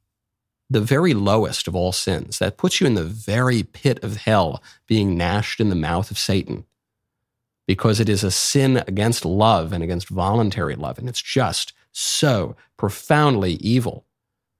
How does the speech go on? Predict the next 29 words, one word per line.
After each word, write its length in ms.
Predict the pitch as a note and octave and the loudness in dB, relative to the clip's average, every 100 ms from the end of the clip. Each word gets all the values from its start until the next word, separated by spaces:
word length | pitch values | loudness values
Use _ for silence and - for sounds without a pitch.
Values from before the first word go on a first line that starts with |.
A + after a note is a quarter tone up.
| _ _ | _ _
And 100 | G#2+ | -2
so 460 | - B2+ A#2 A2 - | 4 6 6 2 -2
I 100 | B2+ | -2
don't 180 | D3 G#3 | 4 6
wanna 220 | A3 F3+ | 6 6
gloss 400 | A2+ A#2+ B2+ A#2 | 4 4 6 4
over 220 | B2+ A#2+ E2 | 2 2 -2
that. 200 | C#2+ - | -6 -2
He's 240 | F3 F3 | 2 2
funny. 500 | - D3 C#3+ C#3+ C3+ - | 2 2 4 4 2 0
He's 200 | C3+ C3 | 0 2
a 40 | |
meme. 520 | A#2 A2+ A2+ A2+ A2 - - | 2 2 2 0 -2 -4 -10
I 120 | A#2 | -2
get 120 | A#2+ | 0
a 60 | A2+ | 0
kick 240 | A2+ A2 | 0 2
out 100 | G#2+ | 2
of 80 | G2+ | 2
it. 60 | G2 | 2
I'm 140 | G#2 | 4
not 140 | B2 A#2 | 4 2
gonna 140 | G#2+ | 2
call 180 | G#2+ G2+ | 2 4
on 120 | G2 | 4
him 120 | F#2+ | 2
to 80 | E2+ | 0
resign, 460 | E2 F#2+ F#2+ D#2+ E2 - - - | -2 0 -2 -2 -8 -18 -20 -4
but 400 | A2+ A2+ G#2+ - | 2 4 2 -2